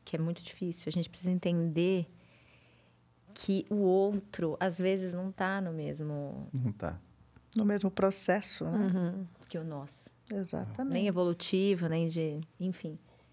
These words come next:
Speaker 1: Então, acho que também cabe a você agora, meu amigo, né? É... olhar com um pouco mais de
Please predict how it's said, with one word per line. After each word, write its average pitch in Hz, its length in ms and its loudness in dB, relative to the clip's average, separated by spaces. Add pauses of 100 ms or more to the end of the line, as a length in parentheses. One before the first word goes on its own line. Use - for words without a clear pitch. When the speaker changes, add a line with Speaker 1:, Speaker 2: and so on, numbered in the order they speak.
(280)
Speaker 1:
Então, 180 280 0
acho 190 200 0
que - 40 -20
também 190 320 2
cabe 190 640 4
a 160 60 4
você 175 680 2
agora, 160 440 2
meu 156 200 0
amigo, 156 440 -2
né? 160 200 -4 (720)
É... 151 920 2 (120)
olhar 196 500 4
com 214 160 -2
um 208 60 4
pouco 202 220 -2
mais 196 280 2
de 190 360 2